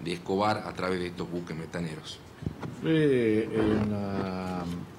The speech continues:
Speaker 2: fue imprevisto para el gobierno, como usted dice, esta duplicación de la, del uso de, de, de, del G N C. Eh, pero ¿se podía haber previsto esto para que no sucediera?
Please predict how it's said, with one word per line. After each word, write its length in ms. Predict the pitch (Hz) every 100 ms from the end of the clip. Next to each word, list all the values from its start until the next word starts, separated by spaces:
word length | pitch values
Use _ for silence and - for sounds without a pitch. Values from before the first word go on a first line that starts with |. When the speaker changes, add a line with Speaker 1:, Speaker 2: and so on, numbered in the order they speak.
| -
Speaker 2:
fue 160 | - 143
imprevisto 540 | 120 120 123 147 143
para 140 | 113
el 80 | 101
gobierno, 420 | 101 110 147 165
como 140 | 127 113
usted 200 | 104 117
dice, 280 | 135 127 117
esta 420 | 110 101 92 87 95
duplicación 760 | 101 107 107 107 - 143 147 120
de 80 |
la, 200 | 98 87 80
del 300 | 98 101 113
uso 300 | 151 - 113
de, 280 | 101 95 82 92
de, 180 | 92 90
de, 340 | 87 90 82 76 64 80
del 200 | 92 92
G 120 | -
N 160 | 107 113
C. 300 | 110 156 180 - - - - -
Eh, 220 | 110 110 110 -
pero 140 | 127
¿se 160 | 123 127
podía 460 | 147 220 294 160
haber 320 | 113 123 117
previsto 600 | 101 104 101 156 185 156
esto 220 | 143 151 156
para 140 | 110
que 60 | 95
no 120 | 104
sucediera? 720 | 117 107 104 113 180 240